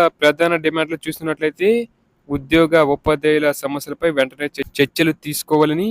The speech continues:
వేతన సవరణ బకాయిలు, పెండింగ్ సమస్యలను పరిష్కరించాలని, పన్నెండవ పీఆర్సీని అమలు చేయాలని ఉద్యోగ సంఘాలు డిమాండ్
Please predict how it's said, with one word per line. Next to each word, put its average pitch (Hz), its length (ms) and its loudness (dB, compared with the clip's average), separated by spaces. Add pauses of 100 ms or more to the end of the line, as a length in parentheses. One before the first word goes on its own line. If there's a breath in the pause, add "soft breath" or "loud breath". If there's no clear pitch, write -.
(100)
వేతన 156 400 0
సవరణ 151 420 -2
బకాయిలు, 147 540 -4
పెండింగ్ 151 480 -6
సమస్యలను 147 420 -6
పరిష్కరించాలని, 139 840 -6 (680 soft breath)
పన్నెండవ 175 380 2
పీఆర్సీని 160 520 -2
అమలు 147 200 -2
చేయాలని 151 380 -4
ఉద్యోగ 131 400 -6
సంఘాలు 139 380 -6
డిమాండ్ 135 380 -8